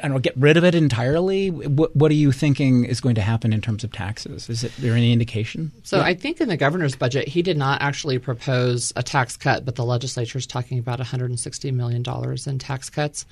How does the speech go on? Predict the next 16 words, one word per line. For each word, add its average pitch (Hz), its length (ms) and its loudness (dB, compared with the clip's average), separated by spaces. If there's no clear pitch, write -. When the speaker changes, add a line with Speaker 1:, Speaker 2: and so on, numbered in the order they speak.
Speaker 2:
I 143 60 2
think 165 280 0
the 143 140 0
governor's 135 400 4
point 127 460 -2
is 123 580 0
if 139 180 -2
you're 139 100 0
gonna 156 220 4
do 131 540 4
away 123 340 2
with 123 120 0
the 123 100 -4
income 143 320 0
tax, 175 400 -2
d-, 131 240 -8